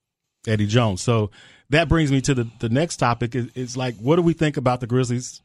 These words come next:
power structure? I mean, they will tell you it's Chris Wallace's pick, but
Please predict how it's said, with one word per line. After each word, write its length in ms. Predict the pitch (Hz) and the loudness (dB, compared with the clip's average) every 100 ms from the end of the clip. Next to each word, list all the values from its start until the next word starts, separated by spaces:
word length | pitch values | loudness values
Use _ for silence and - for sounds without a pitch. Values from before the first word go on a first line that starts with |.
| - | -6
power 240 | 143 214 | -4 -4
structure? 380 | 135 101 92 85 | -6 -8 -8 -8
I 60 | 95 | -6
mean, 180 | 107 104 | -2 2
they 140 | 139 | 2
will 140 | 131 110 | 2 0
tell 300 | 139 220 226 | 0 0 2
you 300 | 107 98 98 _ _ _ _ _ _ - | 0 0 -2 _ _ _ _ _ _ -8
it's 140 | 113 | -6
Chris 300 | - 139 131 | 0 0 2
Wallace's 480 | 117 107 98 92 92 | 0 0 -2 -6 0
pick, 360 | - 101 110 _ _ _ _ _ | 2 2 -2 _ _ _ _ _
but 340 | 101 127 117 | -2 0 0